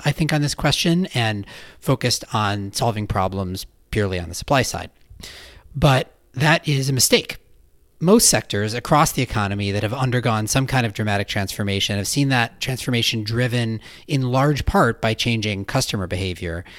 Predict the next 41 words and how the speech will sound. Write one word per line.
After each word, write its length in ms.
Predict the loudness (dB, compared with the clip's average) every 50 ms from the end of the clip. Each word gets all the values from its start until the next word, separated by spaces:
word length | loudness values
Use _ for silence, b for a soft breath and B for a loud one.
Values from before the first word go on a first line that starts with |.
| B B B B
And 380 | -2 0 0 0 -2 -4 -6 -8 _ -2
I 80 | 0 2
don't 120 | 2 2
think 140 | 2 0 2
there's 180 | 2 2 2
any 380 | 2 0 0 0 -2 -2 -6 -8 -12 _ _ _ _ -8
particularly 460 | -6 -4 -2 0 2 2 4 4 2
strong 260 | 0 0 0 0 0
reason 260 | 0 -2 -2 -4 -4 -6
to 60 | -6
think 240 | -4 -4 -6 -4 -2
that 120 | -4 -2
energy 420 | -2 -4 -4 -4 -6 -4 -4 -2
should 340 | 0 0 0 0 -2 -2 -6 b b b b b b b b -6
be 140 | -4 -4 -2
distinct. 680 | -2 -2 -2 -4 -4 -2 -2 -4 -4 -4 -10 -16 -20 -20 B B B B B
So 320 | 4 4 6 6 4 2
we 180 | 0 2 2 4
need 360 | 4 4 4 4 4 4 2
to 80 | 0 -2
understand 760 | -2 -2 -4 -4 -4 -4 -6 -6 -8 -8 -8 -10 -14 -16 -18 b b b b b b
the 120 | -2 -2
energy 280 | -2 -2 -2 -4 -6 -6
consumer. 600 | -6 -6 -6 -4 -4 -4 -4 -4 -4 -6 -6 -8 b b b b b
We 140 | -4 -2 0
need 160 | 2 2 2
to 100 | 2 0
understand 680 | 0 2 0 0 0 -2 -2 0 0 0 0 -2 -4 -8 -10 -18
what 380 | -12 -4 0 2 2 2 2 -4 _ _ _ _ _ 0
options 560 | 4 4 4 4 4 2 2 2 0 0 -2
and 120 | -4 -6 -2
products 320 | 2 4 4 4 2 0
and 80 | -4 -2
services 440 | -2 -2 -2 -2 -2 -4 -4 -4 -2
are 80 | -2
available 340 | 0 0 2 2 2 0 -2
to 140 | -4 -4 -4
them 220 | -2 -2 -2 -2 -4
and 100 | -6 -6
how 320 | -4 0 2 2 2 2
best 480 | 0 -2 0 0 2 2 0 -4 -8